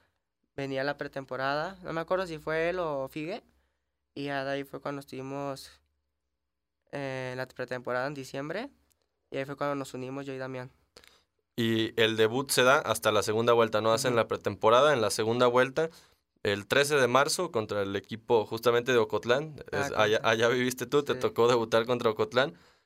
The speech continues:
Speaker 2: ¿Cómo te acuerdas? Porque, ¿cómo te acuerdas del debut? Porque tenías quince años ahí
Speaker 1: Ujú.
Speaker 2: todavía, ¿no?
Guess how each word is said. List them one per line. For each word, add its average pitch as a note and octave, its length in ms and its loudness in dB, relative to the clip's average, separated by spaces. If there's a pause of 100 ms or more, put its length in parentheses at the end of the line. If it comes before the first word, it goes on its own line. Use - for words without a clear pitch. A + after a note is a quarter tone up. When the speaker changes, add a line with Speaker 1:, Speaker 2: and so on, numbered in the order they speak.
Speaker 2:
¿Cómo C3+ 200 6
te C3 100 2
acuerdas? C3+ 340 4
Porque, G#2+ 480 0
¿cómo C3+ 160 2
te B2 60 2
acuerdas B2 220 4
del A#2 140 2
debut? A2 240 2
Porque G#2+ 220 -2
tenías G#2+ 280 0
quince A#2+ 300 0
años A2 240 0
ahí G2+ 120 0
Speaker 1:
Ujú. D3 80 -4
Speaker 2:
todavía, G2+ 380 0
¿no? G2+ 160 -8